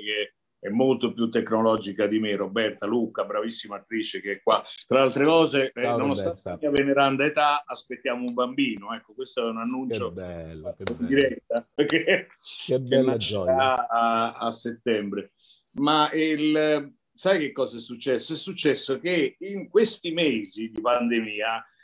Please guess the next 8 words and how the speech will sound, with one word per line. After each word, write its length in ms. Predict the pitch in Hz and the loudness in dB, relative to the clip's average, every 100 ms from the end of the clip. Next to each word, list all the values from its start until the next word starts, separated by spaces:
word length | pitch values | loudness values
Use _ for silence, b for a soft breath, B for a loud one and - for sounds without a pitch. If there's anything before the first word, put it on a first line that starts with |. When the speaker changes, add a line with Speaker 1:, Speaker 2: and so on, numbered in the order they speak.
| b | b
Speaker 1:
mi 100 | 151 | 0
hanno 300 | 175 180 175 | 2 2 4
dato 360 | 170 147 123 143 | 4 4 2 0
l'onore 500 | 165 175 147 123 196 | 0 0 0 0 -2
e 20 | |
l'onere 520 | 185 147 139 135 139 | -2 -2 -2 -4 -6
di 100 | 135 | -8
diventare 800 | 160 170 139 120 120 117 120 117 | -6 -4 -4 -4 -4 -4 -6 -8